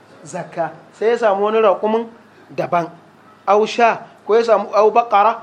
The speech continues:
ko ya samu wata akuyar ɗori a kan ta da. Aw sha, ko ya samu wata tunkiyar akuyar ɗori a kan ta da,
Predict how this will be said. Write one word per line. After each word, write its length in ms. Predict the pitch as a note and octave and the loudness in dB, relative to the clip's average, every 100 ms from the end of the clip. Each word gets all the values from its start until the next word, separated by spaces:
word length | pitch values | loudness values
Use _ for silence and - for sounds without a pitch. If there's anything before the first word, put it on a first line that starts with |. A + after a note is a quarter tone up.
| - | -10
ko 80 | - | 0
ya 60 | A#3 | 0
samu 200 | A#3 G3+ G3+ | 0 -2 -2
wata 140 | - | -2
akuyar 400 | G3+ - A3 F3 - - _ _ _ | -2 0 0 0 -2 -20 _ _ _
ɗori 380 | G3+ A3+ A#3 G#3 | 2 2 2 -6
a 100 | E3+ | -6
kan 200 | E3 G3+ | -4 -4
ta 120 | - | -2
da. 200 | F#3 E3+ - - - _ | 0 0 -2 -20 -20 _
Aw 200 | G#3+ A3+ | 2 2
sha, 400 | G#3+ A#3+ G3 - - | 0 0 0 -4 -6
ko 80 | G3+ | -2
ya 80 | |
samu 240 | A3 G#3 G3 | 2 0 0
wata 160 | G#3 G3+ | -2 -4
tunkiyar 480 | A3+ A3+ - G3+ D3+ - _ _ | -12 -12 -2 -2 -2 -6 _ _
akuyar 400 | E3+ E3+ A#3+ G#3 - | -6 -4 -2 -2 2
ɗori 240 | G#3+ A3 G#3+ | 2 2 -2
a 100 | D3 | -4
kan 180 | G3+ F3+ | -4 -2
ta 120 | F3+ | 0
da, 180 | F3 | 0